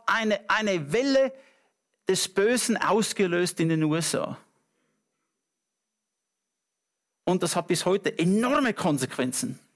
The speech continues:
Das sehen wir einmal, wenn Macht und Autorität nicht auf die richtige Art und Weise eingesetzt werden, kann es fatale Folge haben.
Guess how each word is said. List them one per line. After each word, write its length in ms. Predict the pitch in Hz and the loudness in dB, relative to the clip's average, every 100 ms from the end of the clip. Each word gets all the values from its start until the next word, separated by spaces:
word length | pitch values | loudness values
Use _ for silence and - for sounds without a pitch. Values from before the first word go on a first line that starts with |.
| _ _ _ _ _ _ _ _ _ _ _ _ _ _ _ _ _ _ _ _ _ _ _ - | _ _ _ _ _ _ _ _ _ _ _ _ _ _ _ _ _ _ _ _ _ _ _ -4
Das 160 | 160 | 0
sehen 200 | 233 240 | 2 2
wir 160 | 214 190 | 2 0
einmal, 220 | 175 135 | 0 0
wenn 180 | 147 156 | 2 2
Macht 360 | 156 151 - 165 | 2 0 0 -2
und 140 | 160 | 0
Autorität 480 | 160 160 135 165 - | 0 -2 -2 -2 0
nicht 260 | 165 - | -2 0
auf 120 | 151 - | -4 -2
die 80 | |
richtige 360 | 151 180 165 147 | -2 -2 0 0
Art 140 | 156 | 0
und 40 | 151 | -2
Weise 220 | 147 143 | -2 -2
eingesetzt 400 | 151 170 156 151 | -2 -2 -2 -2
werden, 240 | 147 151 | -2 -2
kann 260 | 147 170 170 | -4 -4 -4
es 280 | - 160 151 | -2 -2 -2
fatale 840 | - - - - - - 208 180 135 - _ _ _ _ _ | -4 -6 -6 -6 -4 0 2 0 -2 -8 _ _ _ _ _
Folge 340 | - 160 165 151 | -2 -2 0 0
haben. 400 | 127 - - | 0 -2 -8